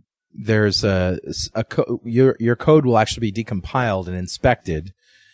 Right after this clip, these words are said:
and they'll inspect the I L and find out if you're making any,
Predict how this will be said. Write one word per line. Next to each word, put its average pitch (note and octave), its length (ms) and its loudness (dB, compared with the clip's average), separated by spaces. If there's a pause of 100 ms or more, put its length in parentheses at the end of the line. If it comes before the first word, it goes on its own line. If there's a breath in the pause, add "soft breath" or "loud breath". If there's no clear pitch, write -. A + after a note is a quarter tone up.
(200 soft breath)
and G2+ 180 0
they'll G#2+ 100 2
inspect C#3 380 2
the A#2 100 2
I G2+ 160 4
L G2 220 2
and F#2 100 -2
find G#2 300 0
out F#2+ 160 2
if - 100 -8
you're G2+ 80 -2
making F#2+ 340 -2
any, F2+ 280 -2